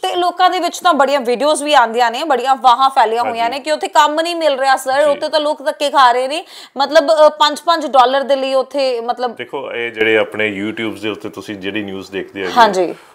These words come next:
Speaker 2: ਉਹ, ਅ, ਨਿਊਜ਼ ਤਾਂ ਸਿਰਫ ਆਪਣੇ ਵਿਊਜ਼ ਕਰਨ ਲਈ ਉਹ ਨਿਊਜ਼ਾਂ ਚੱਲਦੀਆਂ ਜੀ।
Speaker 1: ਹੂੰ।
Speaker 2: ਅਸੀਂ ਵੀ ਉੱਥੇ ਰਹਿੰਦੇ ਹਾਂ, ਜਿੰਨੇ ਹਾਲਾਤ ਬੁਰੇ ਦਿਖਾਏ ਜਾਂਦੇ ਆ।
Speaker 1: ਹੂੰ, ਹੂੰ।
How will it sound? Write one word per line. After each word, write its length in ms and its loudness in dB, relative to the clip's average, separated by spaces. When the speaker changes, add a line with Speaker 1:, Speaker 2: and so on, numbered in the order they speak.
Speaker 2:
ਉਹ, 420 -2
ਅ, 420 0
ਨਿਊਜ਼ 400 -6
ਤਾਂ 100 2
ਸਿਰਫ 240 -2
ਆਪਣੇ 240 0
ਵਿਊਜ਼ 400 -6
ਕਰਨ 260 -2
ਲਈ 140 -4
ਉਹ 100 -2
ਨਿਊਜ਼ਾਂ 340 -2
ਚੱਲਦੀਆਂ 380 -4
ਜੀ। 140 -10
Speaker 1:
ਹੂੰ। 300 -4
Speaker 2:
ਅਸੀਂ 160 -8
ਵੀ 60 -4
ਉੱਥੇ 220 -4
ਰਹਿੰਦੇ 300 0
ਹਾਂ, 140 -4
ਜਿੰਨੇ 340 -2
ਹਾਲਾਤ 300 2
ਬੁਰੇ 240 -6
ਦਿਖਾਏ 280 -2
ਜਾਂਦੇ 300 -4
ਆ। 40 0
Speaker 1:
ਹੂੰ, 100 -2
ਹੂੰ। 220 -6